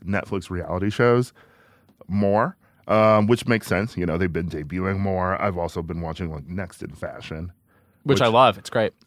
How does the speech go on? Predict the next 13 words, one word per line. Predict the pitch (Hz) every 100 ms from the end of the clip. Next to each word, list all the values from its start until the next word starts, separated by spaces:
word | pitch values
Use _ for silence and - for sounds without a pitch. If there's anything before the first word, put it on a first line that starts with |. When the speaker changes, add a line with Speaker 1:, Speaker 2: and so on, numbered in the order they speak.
| -
Speaker 1:
I | 170
think | 214 151
that | 110
is | 98
a |
really | 90 95
good | - -
show. | - -
Speaker 2:
Mm-hmm. | - 117 110
Speaker 1:
And | 110
I |
think | 101 - 120 104 - - -
it | - 120 110 -